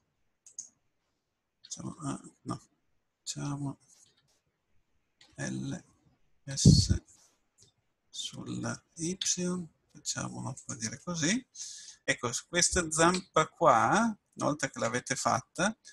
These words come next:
la potete poi, ehm, cinque, eh,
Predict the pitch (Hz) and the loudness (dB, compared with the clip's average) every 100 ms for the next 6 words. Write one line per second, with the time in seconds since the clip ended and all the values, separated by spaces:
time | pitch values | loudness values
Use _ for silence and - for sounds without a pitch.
0 | _ _ - 190 165 175 160 143 - 185 | _ _ -2 2 4 4 4 0 2 4
1 | 156 123 110 - _ _ _ _ _ _ | 6 6 4 -4 _ _ _ _ _ _
2 | _ _ _ - 131 123 120 117 117 113 | _ _ _ -6 -2 0 0 -2 -4 -4
3 | 113 - _ - - - - - - _ | -6 -10 _ -20 -20 -20 -20 -20 -20 _
4 | _ _ _ _ - 123 113 117 - - | _ _ _ _ -6 -2 -2 -6 -10 -14
5 | _ - - _ _ _ - - - - | _ -20 -20 _ _ _ -20 -14 -10 -10
6 | - | -12